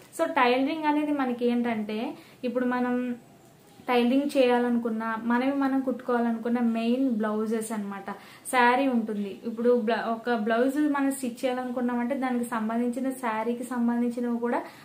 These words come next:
మనం స్టిచ్ చేయాలి కదా. ఆ, శారీ ఫాల్స్ స్టిచ్ చేయాలి, జిగ్‌జాగ్ చేయాలి,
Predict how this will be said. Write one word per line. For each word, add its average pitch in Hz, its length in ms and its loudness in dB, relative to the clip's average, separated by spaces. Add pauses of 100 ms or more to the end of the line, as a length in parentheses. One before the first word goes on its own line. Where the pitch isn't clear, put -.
(140)
మనం 285 180 0
స్టిచ్ 330 340 -4
చేయాలి 269 240 4
కదా. 233 360 -2 (420)
ఆ, 233 100 0
శారీ 240 340 2
ఫాల్స్ 262 420 2
స్టిచ్ - 340 -6
చేయాలి, 226 580 0
జిగ్‌జాగ్ 240 680 0
చేయాలి, 214 440 0